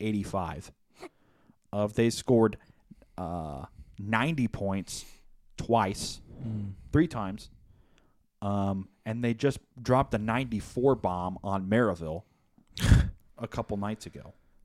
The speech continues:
Speaker 2: I mean,
Speaker 1: Um,
Speaker 2: no wonder when you got the, what, the number one, uh, player in the state, pretty much on
Speaker 1: Al-,
Speaker 2: your, I mean,
Speaker 1: almost, yeah.
Speaker 2: almost. I mean, there
Speaker 1: But
Speaker 2: might be some competition, but
Speaker 1: in Northern Indiana, he's the number one player.
Speaker 2: he's definitely the number
Speaker 1: Uh,
Speaker 2: one.
Speaker 1: and we're talking about Marcus Burton.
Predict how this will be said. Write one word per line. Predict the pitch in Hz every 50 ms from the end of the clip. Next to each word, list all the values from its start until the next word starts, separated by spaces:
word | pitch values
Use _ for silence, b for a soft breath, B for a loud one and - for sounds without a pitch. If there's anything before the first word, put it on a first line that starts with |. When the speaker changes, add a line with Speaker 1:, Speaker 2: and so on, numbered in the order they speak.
| _ _ _ _ _ _ _ _ - - -
Speaker 2:
I | 117
mean, | 120 120 120 113
Speaker 1:
Um, | 110 104 101 101 120
Speaker 2:
no | 131 143 147
wonder | 139 135 143 143 143 139 120
when | 113 113 113
you | 110 104
got | 113 110 104 - -
the, | 104 104 101 101 98
what, | 104 104 98
the | - 104
number | 98 101 104 104 113 110 110 110 110
one, | 110 110 107 107 107 104 104 107 - -
uh, | 104 101 101 98 98 98 98 98 98 101 101 -
player | - - - 113 113 113 110 107
in | 107 101
the | 98
state, | 95 - - - - 101 101 113 - -
pretty | - - 120 120 120
much | 120 117 120 123 - -
on | - 107 104
Speaker 1:
Al-, | 104 98 101
Speaker 2:
your, | 98 -
I | - 104
mean, | 104 101 101
Speaker 1:
almost, | 101 175 202 226 202 151 147 - - 139 - - -
yeah. | 139 143 120
Speaker 2:
almost. | - 143 143 135 123 110 107 107 107 - - - 131
I |
mean, | 127 127 127
there | 131 135 139
Speaker 1:
But |
Speaker 2:
might | 143 143 143 139 -
be | 143 131
some | - - 123 117
competition, | - 123 117 107 - - - - 120 113 - - 110 104 98
but | 95 98 98 104
Speaker 1:
in | 160 156
Northern | 151 147 151 156 156 151 143
Indiana, | 139 135 131 127 123 117 113
he's | 104 110 107 107
the | 104
number | 101 101 98 95 98
one | 95 95 92 90 90
player. | - - 92 85 85
Speaker 2:
he's | 87 131 120 107
definitely | 123 123 113 - 120 113 101
the | 98 101
number | 95 95 110
Speaker 1:
Uh, | 104 101 101
Speaker 2:
one. | 98 98 76 101
Speaker 1:
and | 107 107
we're | 113 113
talking | - - 131 127 120 - 127 120 110
about | 107 104 110 101 95 90
Marcus | 98 101 101 - 107 101 -
Burton. | - - 95 92 - - 104 113